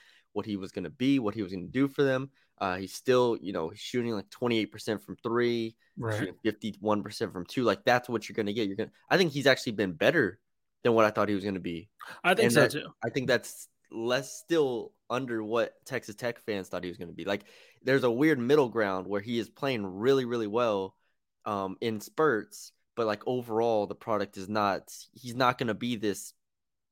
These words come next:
Speaker 1: all-conference first-team guard for you. He's,
Speaker 2: Sure.
Speaker 1: he's just not. But I say that, and this type of performance, you can tell how much it meant to him.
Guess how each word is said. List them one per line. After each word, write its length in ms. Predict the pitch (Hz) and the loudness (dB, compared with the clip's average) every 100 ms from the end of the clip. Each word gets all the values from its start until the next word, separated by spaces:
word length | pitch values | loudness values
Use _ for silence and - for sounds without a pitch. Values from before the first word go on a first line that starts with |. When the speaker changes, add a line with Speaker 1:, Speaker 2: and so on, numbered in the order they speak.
| _ _ - | _ _ -2
Speaker 1:
all-conference 580 | 123 - 120 104 107 | -2 0 -2 -2 -6
first-team 540 | - 117 110 - 110 92 | 0 0 0 -6 -6 -6
guard 480 | 92 110 101 80 80 _ | -4 -2 -2 -4 -10 _
for 60 | |
you. 140 | 95 87 | -10 -6
He's, 140 | 101 | -4
Speaker 2:
Sure. 120 | - | -4
Speaker 1:
he's 120 | 107 98 | -4 -6
just 180 | 95 123 | -8 -2
not. 280 | 113 80 - _ _ _ _ _ | -2 -2 -8 _ _ _ _ _
But 560 | 156 143 98 - - - _ _ _ _ _ _ _ _ _ 113 | 6 6 4 -4 -16 -18 _ _ _ _ _ _ _ _ _ -12
I 80 | |
say 260 | 113 151 160 | -2 4 6
that, 320 | 117 101 - _ _ _ _ - | 6 2 0 _ _ _ _ 0
and 360 | 120 104 98 | 2 2 2
this 240 | 117 156 - | 4 4 4
type 300 | - 135 - | 2 2 2
of 80 | - | -4
performance, 800 | 110 127 113 101 95 76 - - _ _ - | -2 2 2 2 -2 -6 -16 -20 _ _ -10
you 160 | 120 | -8
can 160 | - 110 | -6 -2
tell 200 | 131 117 | 2 4
how 100 | 117 | 2
much 220 | 110 - | 0 -2
it 40 | |
meant 180 | 107 104 | -4 -4
to 100 | 90 | -4
him. 480 | 92 113 127 143 | -6 -2 0 -2